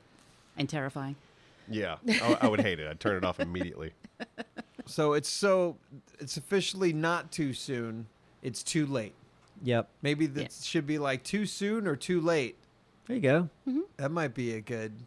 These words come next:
Speaker 3: 'cause really, it's definitely just too late.
Speaker 4: Makes you think, doesn't it?
Speaker 3: Yeah. I know Thick, yeah. It's weird to say. It's even weird saying, it's like, "Oh, Thick would be proud."
Speaker 1: Of course he
Speaker 3: But
Speaker 1: would.
Speaker 3: he would.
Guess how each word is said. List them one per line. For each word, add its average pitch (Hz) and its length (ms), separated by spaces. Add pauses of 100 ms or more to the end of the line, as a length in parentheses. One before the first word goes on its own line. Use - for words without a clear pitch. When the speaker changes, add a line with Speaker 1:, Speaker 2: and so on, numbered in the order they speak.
Speaker 3:
'cause - 600
really, 135 380
it's 117 200
definitely 185 540
just 143 280
too 180 160
late. 156 440
Speaker 4:
Makes 143 240
you 143 60
think, 185 280
doesn't 139 180
it? - 120 (240)
Speaker 3:
Yeah. 147 380 (400)
I 131 40
know 123 220
Thick, - 420 (500)
yeah. 107 280 (260)
It's - 140
weird 139 240
to 165 60
say. 139 260
It's 131 160
even 147 280
weird 143 220
saying, 135 160
it's 120 100
like, 208 140
"Oh, 139 100 (140)
Thick 233 160
would 233 100
be 233 120
proud." 165 640 (800)
Speaker 1:
Of - 60
course 403 220
he - 60
Speaker 3:
But 143 100
Speaker 1:
would. 123 80
Speaker 3:
he 165 60
would. 170 340